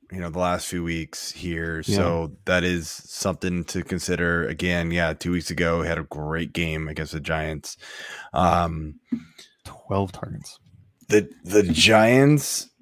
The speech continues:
Speaker 1: you know, have been a pretty stingy defense all year. However, lately, not so <laughs> much.
Speaker 2: Yeah.
Speaker 1: Um, and their offense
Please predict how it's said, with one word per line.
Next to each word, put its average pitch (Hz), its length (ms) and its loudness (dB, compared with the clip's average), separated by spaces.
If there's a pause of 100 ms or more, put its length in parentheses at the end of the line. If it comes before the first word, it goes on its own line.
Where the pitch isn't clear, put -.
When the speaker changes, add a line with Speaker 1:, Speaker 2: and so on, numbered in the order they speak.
(140)
Speaker 1:
you 104 80 0
know, 101 340 2
have 95 380 -4
been 113 160 2
a 117 100 6
pretty 107 460 2
stingy 98 440 0
defense 107 880 -2 (460)
all 92 340 0
year. 95 760 0 (360)
However, 104 960 -2 (480)
lately, 135 960 0 (140)
not 92 320 -2
so 95 160 -2
<laughs> - 0 -
much. - 840 2 (400)
Speaker 2:
Yeah. 90 520 2
Speaker 1:
Um, 85 260 -2 (180)
and 98 140 -2
their 92 160 0
offense 127 720 2